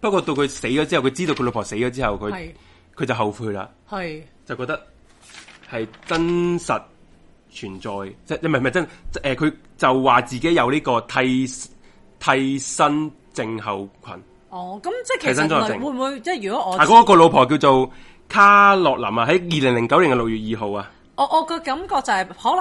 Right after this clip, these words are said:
Speaker 2: 我覺得你好似俾人上咗身咁樣咯，即係譬如可能你個樣都係阿 J 咁樣嘅，
Speaker 1: 嗯。
Speaker 2: 但係我就覺得你成個性情唔同咗，咁所以我就覺得你係上身。咁譬如如果我冇咁極端嘅，可能我咪帶你去見下師傅咁樣咯。但係就可-，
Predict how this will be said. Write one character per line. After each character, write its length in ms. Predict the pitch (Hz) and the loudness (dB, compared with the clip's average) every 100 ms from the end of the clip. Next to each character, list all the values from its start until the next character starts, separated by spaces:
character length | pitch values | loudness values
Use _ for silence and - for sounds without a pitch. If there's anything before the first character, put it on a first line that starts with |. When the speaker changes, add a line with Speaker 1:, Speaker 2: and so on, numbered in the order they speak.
| - | -2
Speaker 2:
我 140 | 180 185 | -4 -6
覺 80 | 214 | -6
得 80 | 269 | -6
你 60 | |
好 60 | 233 | -6
似 100 | 226 | -6
俾 40 | 233 | -4
人 100 | 165 | -6
上 260 | - 147 165 | -8 -12 -10
咗 40 | |
身 180 | 190 185 | -10 -10
咁 60 | 151 | -10
樣 140 | 151 | -12
咯， 120 | 160 175 | -12 -8
即 80 | 349 | -6
係 40 | |
譬 40 | 330 | -4
如 40 | |
可 220 | 202 269 185 | -4 -4 -4
能 120 | 160 | -8
你 160 | 170 175 - - | -8 -12 -20 -10
個 140 | 208 | -6
樣 180 | 190 208 | -6 -6
都 80 | 262 | -6
係 480 | 262 175 160 156 156 | -6 -6 -8 -10 -12
阿 100 | 165 | -12
J 320 | 170 202 196 | -10 -10 -10
咁 20 | 160 | -12
樣 200 | 165 165 | -14 -6
嘅， 20 | 160 | -2
Speaker 1:
嗯。 40 | 156 | 0
Speaker 2:
但 160 | 165 165 | 0 -4
係 80 | 185 | -6
我 60 | |
就 120 | 220 196 | -6 -8
覺 120 | 208 | -8
得 120 | 254 226 | -6 -6
你 100 | 185 - | -10 -12
成 280 | - 180 151 | -10 -10 -8
個 80 | 175 | -10
性 220 | 190 175 | -12 -12
情 140 | 180 156 139 | -14 -16 -16
唔 20 | |
同 160 | - 135 | -20 -16
咗， 160 | 139 175 | -12 -10
咁 140 | 220 226 | -10 -6
所 100 | 254 | -6
以 40 | |
我 160 | 160 170 | -6 -8
就 240 | 165 147 | -10 -10
覺 100 | 175 | -10
得 140 | 170 202 | -10 -10
你 240 | 175 165 | -10 -12
係 180 | 170 160 | -12 -12
上 240 | 151 147 | -12 -12
身。 160 | 160 190 - - - | -10 -12 -12 -20 -10
咁 140 | 302 392 | -8 -6
譬 160 | 370 | -6
如 160 | 202 175 | -6 -6
如 60 | |
果 100 | 269 | -8
我 60 | 214 | -8
冇 180 | 190 185 | -10 -10
咁 120 | 190 | -14
極 80 | 196 - | -16 -14
端 120 | 208 | -14
嘅， 160 | 214 190 220 | -10 -8 -6
可 60 | |
能 120 | 254 | -6
我 120 | 143 160 | -8 -10
咪 140 | 165 | -12
帶 200 | 160 160 | -10 -8
你 140 | 165 160 | -8 -10
去 300 | 170 165 165 - - | -10 -10 -12 -16 -20
見 180 | - 185 | -12 -10
下 320 | 190 170 160 | -8 -8 -8
師 260 | 170 - 220 | -8 -10 -12
傅 260 | 196 170 175 | -12 -12 -10
咁 40 | 180 | -10
樣 100 | 175 | -10
咯。 260 | 175 175 185 | -8 -8 -4
但 260 | 180 185 | -2 -4
係 180 | 180 - | -8 -12
就 200 | - | -8
可-， 20 | 196 | -6